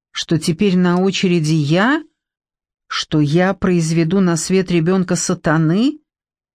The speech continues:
Что я проведу ночь с дьяволом? Извините, но я занимаюсь любовью только с моим мужем и не намерена от этого отходить». Филипп Филиппович закудахтал.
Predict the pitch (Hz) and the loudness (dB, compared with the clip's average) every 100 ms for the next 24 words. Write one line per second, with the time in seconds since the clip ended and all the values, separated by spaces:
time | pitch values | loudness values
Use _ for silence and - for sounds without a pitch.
0 | _ _ - - 160 185 196 190 170 170 | _ _ -8 -2 0 2 0 0 0 0
1 | 196 180 190 156 135 151 170 247 359 330 | 2 2 0 -4 -4 0 2 2 0 0
2 | 156 113 - _ _ _ _ _ _ _ | 0 -4 -8 _ _ _ _ _ _ _
3 | _ _ _ _ _ - 160 190 226 190 | _ _ _ _ _ -6 -2 0 2 0
4 | 151 - 175 - _ _ _ _ _ _ | -2 -4 -6 -8 _ _ _ _ _ _
5 | 151 165 202 196 202 196 196 214 202 - | 0 2 2 0 0 0 0 0 -2 -2
6 | 202 180 214 202 202 208 202 208 190 208 | -2 2 2 0 -2 -2 -2 -2 -2 0
7 | 202 202 226 269 160 135 135 - _ _ | 2 2 2 2 0 0 -2 -6 _ _
8 | _ _ _ _ _ 185 180 175 175 175 | _ _ _ _ _ 2 4 2 2 2
9 | 220 269 262 226 190 196 190 226 233 - | 2 2 2 0 0 -2 0 0 0 -2
10 | 220 - 262 233 196 123 - - _ _ | -6 -2 -2 0 0 -2 -6 -14 _ _
11 | _ _ _ _ _ _ _ _ _ _ | _ _ _ _ _ _ _ _ _ _
12 | _ - - _ _ - 214 220 - - | _ -20 -20 _ _ -4 -2 -2 -2 -2
13 | 220 226 220 190 190 214 226 202 196 147 | 0 0 0 -2 -2 -2 -2 -2 0 -2
14 | 123 - 123 | -2 -2 -2